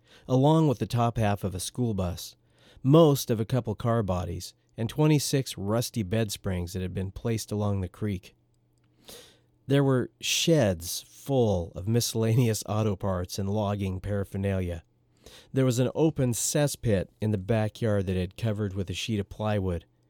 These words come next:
and we had to go outside to answer the telephone. There was no insulation in the walls or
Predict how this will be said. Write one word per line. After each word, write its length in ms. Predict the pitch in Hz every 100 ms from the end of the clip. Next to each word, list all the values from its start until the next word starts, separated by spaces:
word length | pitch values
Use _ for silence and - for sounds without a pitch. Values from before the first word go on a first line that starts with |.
| _ _
and 100 | 131
we 100 | 131
had 200 | 127 143 139
to 40 |
go 220 | 117 123
outside 560 | 123 104 - 127 120 101
to 60 |
answer 280 | 98 98 -
the 80 | 95
telephone. 640 | - 110 95 - 90 87 - _ _ _ _ - - - -
There 120 | 127
was 160 | 120
no 240 | 131 135 131
insulation 580 | 127 - 123 120 - 123
in 120 | 113
the 80 | 104
walls 580 | 101 104 120 156 - - _ _ _ _ -
or 420 | 120 120 117